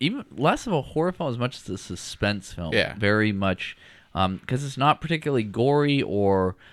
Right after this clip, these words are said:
Speaker 1: um, not a lot of profanity,
Speaker 2: Mm-hmm.
Speaker 1: no real sex. You know, it's, it's a, you know, overall, but in terms of terror, and I wanna distinguish that from
Speaker 2: Yeah,
Speaker 1: fear,
Speaker 2: 'cause the
Speaker 1: it's,
Speaker 2: thing
Speaker 1: it was
Speaker 2: is,
Speaker 1: definitely
Speaker 2: movies
Speaker 1: there.
Speaker 2: like this, like, i-, where it's kind of, like,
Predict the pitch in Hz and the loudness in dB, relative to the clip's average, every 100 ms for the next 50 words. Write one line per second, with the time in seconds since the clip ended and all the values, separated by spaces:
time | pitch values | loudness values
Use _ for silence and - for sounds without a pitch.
0 | - - 98 95 85 82 82 82 - - | -20 -4 2 4 4 0 -4 -10 -14 -12
1 | 98 101 95 92 87 92 - - 135 139 | -4 0 4 4 2 -2 -6 0 2 2
2 | 135 135 127 117 113 107 95 90 90 - | 2 0 0 -2 -2 -2 -2 -2 -4 -8
3 | - 127 131 - - 113 110 98 - - | 2 4 4 -2 -6 -2 0 0 -4 -20
4 | - - - 95 - 98 87 - - 69 | -20 -20 -12 -10 -2 -2 -2 -6 -14 -6
5 | 101 90 104 131 104 117 107 98 92 - | -2 0 0 2 4 6 6 2 -2 -2
6 | 120 113 95 87 - - - 123 104 80 | 0 0 -4 -10 -10 -8 4 4 4 2
7 | 85 - - 92 92 95 98 71 95 95 | -4 -10 -14 -8 -2 0 -2 -4 0 0
8 | 90 - 95 90 90 85 - 87 - 139 | -2 -6 -6 -4 -4 -6 -6 -12 -4 4
9 | 160 139 95 147 147 - 190 123 107 113 | 6 6 4 0 -2 0 2 4 4 4
10 | 113 147 156 165 196 160 - 104 113 - | 4 6 2 2 4 2 2 -2 -2 -4
11 | - - 98 95 95 - - 110 - 73 | -10 -12 -6 -4 -4 -8 -8 -8 -8 -14
12 | 110 107 101 98 - - - 110 101 95 | -8 -2 0 -2 -4 -12 -6 -4 -4 -6
13 | 90 85 | -6 -6